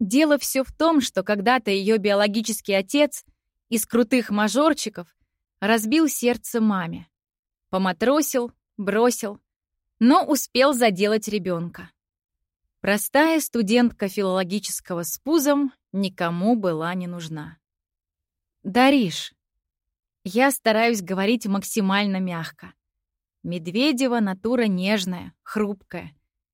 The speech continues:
Не фиалочка и не одуванчик, просто крайне обидчивая. «Не нужен он тебе. Поверь на слово». «А тебе нужен?»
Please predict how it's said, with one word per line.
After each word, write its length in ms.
Не 220
фиалочка 760
и 200
не 140
одуванчик, 720
просто 380
крайне 440
обидчивая. 720
«Не 220
нужен 360
он 120
тебе. 480
Поверь 380
на 220
слово». 420
«А 100
тебе 360
нужен?» 440